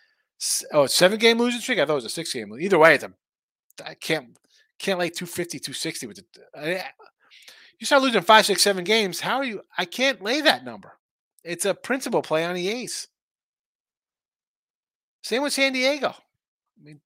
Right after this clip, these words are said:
it's worth a shot. Royals four one last five for Cleveland. Unbelievable. Tied and prepared. Hey, everybody.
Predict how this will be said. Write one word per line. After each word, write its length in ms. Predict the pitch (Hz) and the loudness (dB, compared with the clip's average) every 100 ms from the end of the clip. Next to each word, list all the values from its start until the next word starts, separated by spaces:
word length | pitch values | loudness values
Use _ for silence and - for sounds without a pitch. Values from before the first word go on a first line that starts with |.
| - | -20
it's 220 | - - | -18 -8
worth 200 | 196 254 | -6 -6
a 60 | 240 | -2
shot. 340 | - 269 - - _ _ _ _ _ _ _ _ _ _ _ _ _ _ _ _ - - - _ _ _ _ - | 0 -2 -6 -16 _ _ _ _ _ _ _ _ _ _ _ _ _ _ _ _ -20 -20 -20 _ _ _ _ -14
Royals 240 | 151 131 | -10 -8
four 240 | - 165 | -6 -6
one 180 | 180 180 | -4 -6
last 220 | 160 151 | -6 -8
five 180 | 151 139 | -8 -8
for 60 | 135 | -10
Cleveland. 320 | - 143 113 | -12 -12 -12
Unbelievable. 420 | 127 117 98 - _ _ - | -10 -12 -12 -20 _ _ 4
Tied 240 | 226 294 | 8 8
and 60 | 220 | 6
prepared. 420 | - 185 110 - - - _ _ _ _ _ _ _ | 4 2 2 -6 -20 -20 _ _ _ _ _ _ _
Hey, 220 | - 311 180 | -8 0 2
everybody. 420 | 156 143 165 | 2 0 -2